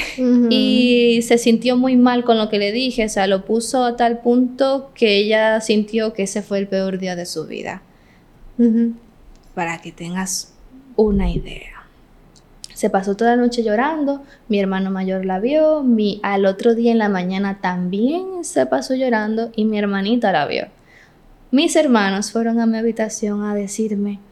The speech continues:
Speaker 2: "Daniela, ¿cómo tú puedes ser tan brusca con mami? Porque tú tienes que, que tenerle consideración, tú no puedes decirle eso, a, eh, tú, eh", como hay cier-,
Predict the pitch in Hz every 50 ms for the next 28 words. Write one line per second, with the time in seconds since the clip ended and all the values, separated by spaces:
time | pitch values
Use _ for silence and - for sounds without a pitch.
0 | _ _ _ - 254 269 330 339 349 349 330 320 320 311 285 262 277 285 - -
1 | 254 254 - 262 240 240 233 - 240 233 233 - 226 220 214 214 214 226 269 339
2 | 339 302 294 - - - - 247 247 247 247 - - - - - _ - 226 214
3 | 226 247 294 320 330 330 320 311 294 285 277 254 277 254 240 240 247 240 233 -
4 | 262 262 294 285 285 285 285 277 - - - - 269 262 254 254 247 247 247 247
5 | 247 - - - - - - - _ _ _ _ - - 262 262 254 254 254 247
6 | 247 247 247 247 240 240 240 - - - - - - _ - - 254 247 240 262
7 | 277 294 311 294 294 285 262 269 269 254 247 233 208 214 214 - - 311 339 339
8 | 311 311 - 285 277 254 277 277 262 262 262 254 254 247 254 - 254 247 240 240
9 | 226 233 240 269 302 311 311 302 294 285 294 - - 285 277 262 262 254 247 247
10 | - - 240 240 233 233 233 226 226 226 - 254 269 285 285 285 277 269 262 254
11 | 240 247 - - 233 233 220 220 220 214 208 208 208 202 196 202 202 - 220 214
12 | 208 208 226 240 233 - 285 277